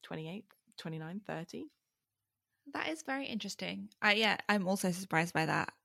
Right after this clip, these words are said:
Speaker 2: I think there's a, a misconception then that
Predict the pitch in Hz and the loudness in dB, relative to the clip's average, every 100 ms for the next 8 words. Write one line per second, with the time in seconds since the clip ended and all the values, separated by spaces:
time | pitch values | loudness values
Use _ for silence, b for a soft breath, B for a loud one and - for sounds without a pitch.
0 | _ _ - 185 185 - 175 170 170 170 | _ _ -6 -2 -2 -2 -2 0 0 -2
1 | - B B B B B B - 180 185 | -10 B B B B B B -4 -2 -2
2 | - 175 196 - 165 160 135 147 160 - | -2 0 -2 -2 -4 0 0 0 -4 -2
3 | 165 147 - | 0 2 0